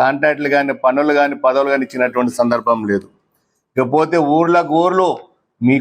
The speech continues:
కుటుంబం మాత్రం దోచుకో తింటుందని చెప్పి ఈ సందర్భంగా నేను తెలియజేస్తుంటాను మిత్రులారా. ఇంకో విషయం చెప్పాలంటే అసలు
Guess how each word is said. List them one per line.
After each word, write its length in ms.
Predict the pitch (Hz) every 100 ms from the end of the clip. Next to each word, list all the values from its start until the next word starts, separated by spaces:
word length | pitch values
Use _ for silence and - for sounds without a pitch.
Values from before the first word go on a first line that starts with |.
| 139
కుటుంబం 420 | 123 160 165 165 160
మాత్రం 240 | 156 156 160 139
దోచుకో 340 | 147 147 151 131
తింటుందని 460 | 143 147 143 139 139
చెప్పి 160 | 131 139
ఈ 40 | 131
సందర్భంగా 360 | 131 131 135
నేను 160 | 127 120
తెలియజేస్తుంటాను 600 | 120 120 120 123 117 113 110
మిత్రులారా. 420 | - 107 95 80 _ _ _ _ _ _
ఇంకో 160 | 117 131 135
విషయం 200 | 131 147 143
చెప్పాలంటే 420 | 139 147 147 139 131
అసలు 220 | 151